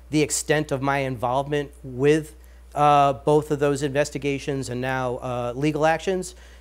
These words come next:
We'll see what develops from this point forward, but so far I've met, not had to appear in front of a grand jury personally.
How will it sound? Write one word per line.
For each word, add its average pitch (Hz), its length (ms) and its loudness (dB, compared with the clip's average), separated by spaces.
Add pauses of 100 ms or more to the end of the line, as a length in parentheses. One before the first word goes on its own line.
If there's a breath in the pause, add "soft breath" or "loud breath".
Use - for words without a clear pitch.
(560 soft breath)
We'll 151 280 2
see 180 300 4
what 156 220 4
develops 156 440 4
from 143 140 -4
this 147 160 0
point 147 300 -2
forward, 160 520 6 (400 soft breath)
but 151 160 4
so 185 200 6
far 170 300 6
I've 151 180 4
met, 151 240 0
not 160 240 2
had 151 200 2
to 143 120 0
appear 147 300 0
in 139 80 -4
front 156 240 0
of 147 80 -2
a 143 60 -2
grand 139 320 -2
jury 131 240 -2
personally. 139 760 -4